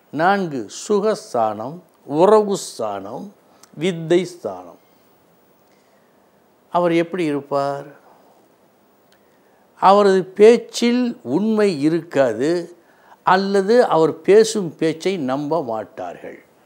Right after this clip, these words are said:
வீண் பழி சேரலாம், அல்லது அந்த பழி உண்மையானதாகவும் இருக்கலாம்.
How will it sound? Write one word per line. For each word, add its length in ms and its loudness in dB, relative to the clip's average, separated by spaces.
வீண் 540 0
பழி 360 4
சேரலாம், 760 0
அல்லது 360 4
அந்த 220 0
பழி 220 0
உண்மையானதாகவும் 1160 0
இருக்கலாம். 760 -10